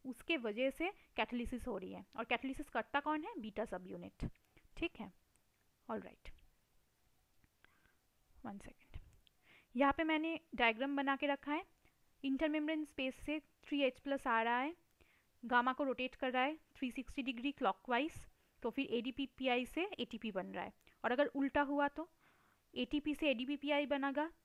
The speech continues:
तो फिर एनर्जी के वजह से क्या होगा? एंटीक्लॉकवाइज मूवमेंट होगा थ्री सिक्सटी डिग्री गामा का, और थ्री एच प्लस निकल जाएगा to intermembrane space।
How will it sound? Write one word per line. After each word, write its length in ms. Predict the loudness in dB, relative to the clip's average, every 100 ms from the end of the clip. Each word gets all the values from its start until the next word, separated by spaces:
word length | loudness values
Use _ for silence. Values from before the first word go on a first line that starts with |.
| _
तो 60 | -4
फिर 120 | 0
एनर्जी 440 | 0 0 -4 -4 -6 _ -20 _ 2
के 200 | 4 4
वजह 320 | 2 2 0
से 280 | 0 -4 -4 _ _ _ 2
क्या 100 | 4
होगा? 300 | 6 4 4
एंटीक्लॉकवाइज 800 | 2 0 2 2 4 4 2 0
मूवमेंट 420 | -2 0 0 0 2
होगा 180 | 2
थ्री 180 | 0 -2
सिक्सटी 320 | -8 -10 -8
डिग्री 240 | -6 -4 0
गामा 300 | 0 0 -2
का, 200 | -2 -4 -8 -8
और 60 | -8
थ्री 320 | -6 0 4
एच 180 | 4 2
प्लस 260 | 0 0 0
निकल 240 | 2 2
जाएगा 260 | 2 0 0
to 80 |
intermembrane 720 | -2 -4 -6 -6 -4 -4 -4
space। 260 | -6 -8